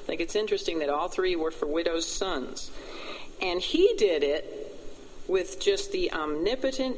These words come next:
ease of a mere spoken word. All he did was say, "Young man."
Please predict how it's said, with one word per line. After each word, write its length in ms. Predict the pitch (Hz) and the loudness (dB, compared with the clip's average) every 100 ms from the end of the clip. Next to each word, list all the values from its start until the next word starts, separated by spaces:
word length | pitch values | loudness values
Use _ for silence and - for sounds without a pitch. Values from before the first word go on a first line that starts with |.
| - | -2
ease 480 | 185 180 180 180 - | -2 0 0 -2 -4
of 160 | 156 | -4
a 100 | 147 | -2
mere 500 | 151 160 180 185 180 | -2 0 0 0 -2
spoken 680 | 180 - 170 156 - 156 147 - - | -4 -4 0 0 0 -2 -4 -6 -4
word. 440 | 151 143 - - - - - - - - - - - - | 0 2 2 -2 -6 -10 -12 -8 -8 -8 -10 -10 -10 -6
All 220 | 147 160 | -2 0
he 140 | 175 185 | 0 0
did 340 | 175 175 - | 0 -2 0
was 160 | 143 - | 0 0
say, 420 | - 160 156 151 | 0 0 0 0
"Young 400 | 139 160 165 175 | -2 -2 -2 -2
man." 400 | 170 170 180 | -2 -2 -4